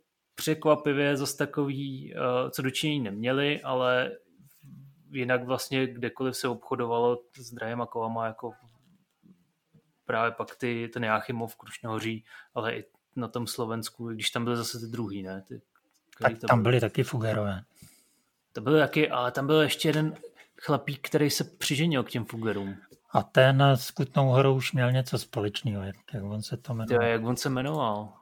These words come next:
Speaker 2: To je Turzo, to už dost byl ten magnátský rod,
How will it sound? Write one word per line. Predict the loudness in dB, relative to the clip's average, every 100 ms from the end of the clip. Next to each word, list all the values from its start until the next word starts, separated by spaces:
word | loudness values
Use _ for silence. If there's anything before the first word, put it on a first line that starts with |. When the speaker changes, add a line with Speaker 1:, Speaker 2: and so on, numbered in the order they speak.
| -20 _ _ _ _ _ _ _ _ _ _ _ _ _ -14
Speaker 2:
To |
je | -8
Turzo, | -4 -2 -2 -4
to | -4
už | -6
dost | -4 -4
byl | -4 -6
ten | -4 -6
magnátský | -4 -6 -6 -8 -6 -4 -2
rod, | -4